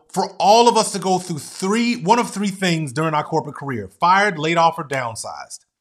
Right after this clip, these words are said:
And one of the most important things you can do is have a backup plan. And your backup plan is not only when things go bad. You build it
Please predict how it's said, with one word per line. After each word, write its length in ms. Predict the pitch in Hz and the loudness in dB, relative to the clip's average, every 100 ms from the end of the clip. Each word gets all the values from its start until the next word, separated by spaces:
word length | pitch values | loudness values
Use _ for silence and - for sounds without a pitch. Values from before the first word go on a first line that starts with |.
| _ _ _ _ _ - | _ _ _ _ _ -6
And 80 | 139 | 0
one 140 | 180 | 0
of 40 | 180 | 0
the 60 | |
most 260 | 165 180 175 | 0 0 -2
important 540 | 147 - 208 247 226 | -8 -6 0 0 0
things 220 | 233 214 185 | -4 -4 -6
you 80 | |
can 140 | 190 220 | -6 -4
do 400 | 175 135 123 - _ _ _ _ | -2 -2 -6 -10 _ _ _ _
is 140 | 147 135 | -10 -2
have 200 | 151 127 | -2 -2
a 100 | 95 | -4
backup 480 | 80 143 - 123 | 2 2 2 -8
plan. 360 | - 101 78 _ _ _ _ _ _ _ _ _ _ _ _ _ - | -12 -18 -20 _ _ _ _ _ _ _ _ _ _ _ _ _ 2
And 200 | 180 156 | 2 4
your 180 | 151 | -2
backup 600 | 113 - 196 285 240 208 | -4 0 4 4 2 -4
plan 580 | - 165 139 120 117 123 _ _ _ - | -4 -2 0 -2 -4 -10 _ _ _ 0
is 300 | 170 120 120 | 0 0 -6
not 500 | 131 170 220 240 - - _ _ - | -2 4 4 4 0 -18 _ _ -2
only 580 | 175 220 233 220 214 196 - | 0 2 2 0 -2 -6 -10
when 180 | 139 156 | -4 -4
things 400 | 143 196 202 165 | -2 -2 0 -2
go 180 | 139 156 | -2 -2
bad. 480 | 117 160 113 82 - _ _ _ _ _ _ _ _ _ _ _ _ _ _ _ _ | 2 2 0 -6 -18 _ _ _ _ _ _ _ _ _ _ _ _ _ _ _ _
You 120 | 107 | -14
build 320 | 90 131 190 214 | -4 0 2 0
it 220 | 202 | -4